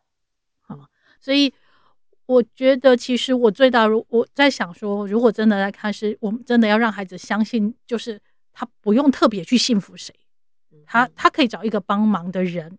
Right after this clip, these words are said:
Speaker 1: 或是有任何知识，但很多很离谱的判断，比如说当学-，老师一直告诉你，他为你做按摩，他就可以让你变聪明。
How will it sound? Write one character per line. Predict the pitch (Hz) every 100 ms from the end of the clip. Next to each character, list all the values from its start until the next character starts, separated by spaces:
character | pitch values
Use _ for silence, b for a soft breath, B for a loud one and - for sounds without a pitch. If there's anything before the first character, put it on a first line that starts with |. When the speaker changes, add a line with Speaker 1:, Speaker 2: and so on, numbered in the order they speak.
| _
Speaker 1:
或 | 226 233
是 | 254
有 | 208 175
任 | 185
何 | 180 -
知 | 220 220
识， | 240
但 | 262 269 b b b b
很 | _ 208
多 | 202 277 311 - _
很 | - 202 190
离 | 240
谱 | - 214
的 | 196
判 | 254
断， | 233 233
比 | 220
如 |
说 | 202 269
当 | 277 277
学-， | 262 -
老 | 196 180
师 | - 269
一 |
直 | 240
告 | 214 220
诉 | 240
你， | 185
他 | - 233
为 | 277 269
你 | 214 170
做 | 247 -
按 | 269 226
摩， | 190 175 175 - _
他 | - 233
就 | 262
可 | - - 180 269
以 | 294 208 - _ _ _ _
让 | 254 214
你 | 180
变 | - 208
聪 | - 196
明。 | 196 -